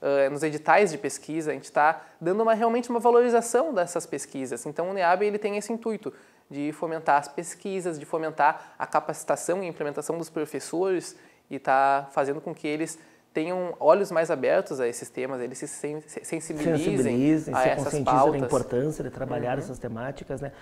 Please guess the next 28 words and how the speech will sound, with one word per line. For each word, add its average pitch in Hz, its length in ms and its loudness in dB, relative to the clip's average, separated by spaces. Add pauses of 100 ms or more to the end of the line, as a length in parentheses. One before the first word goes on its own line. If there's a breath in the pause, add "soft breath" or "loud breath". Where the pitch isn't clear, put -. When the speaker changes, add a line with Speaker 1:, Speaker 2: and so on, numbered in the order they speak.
(220 loud breath)
Speaker 2:
O 208 80 -4
neab 220 680 4
é 139 280 2
Núcleo 226 680 2
de 175 140 -2
Estudos 214 640 0
Afro-Brasileiros, 156 1120 2
Speaker 1:
Isso. 135 240 -6
Speaker 2:
é 127 60 2
isso 151 240 2
que - 40 -14
significa 175 560 -2
a 175 40 -2
sigla. 139 400 0
Speaker 1:
Isso. - 40 -10 (320 loud breath)
Speaker 2:
É 135 80 0
uma 147 220 4
rede 175 800 6 (240 loud breath)
que - 80 -2
existe 156 380 0
em, 156 240 -2
em - 20 0
diversas 143 580 6
instituições 151 680 -2
de 147 80 -6
ensino 147 160 -4
Speaker 1:
Uhum. 139 100 -4
Speaker 2:
superior, 165 680 4